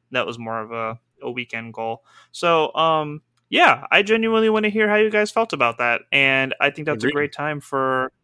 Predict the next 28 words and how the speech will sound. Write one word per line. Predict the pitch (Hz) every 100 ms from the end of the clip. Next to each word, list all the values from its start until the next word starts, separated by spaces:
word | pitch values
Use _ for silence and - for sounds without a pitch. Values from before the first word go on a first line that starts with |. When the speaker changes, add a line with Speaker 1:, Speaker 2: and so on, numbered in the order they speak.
| _
Speaker 1:
us | - 139 -
to | 139
plug | - 175 160 127 - -
our | 135 135
email, | - 208 151 113 110 117 _ _ _ -
animation | 233 254 247 - 202
deliberationpodcast | 190 196 185 180 165 - 160 160 - 98 - -
at | 175 165 -
gmail | - 156 151 143
dot | 131 135 -
com. | 170 120 104
Please | - 302 269
write | 110
into | 107 110 117
us. | 131 - _ _ _
Give | - 226
your | 156 131
thoughts | 127 123 -
about | 123 113
that | 110 -
scene. | 170 165 160
Give | 139
your | 135
thoughts | 113 113
about | 127 123
that | 110
whole | - 120 -
episode, | 262 - 120 120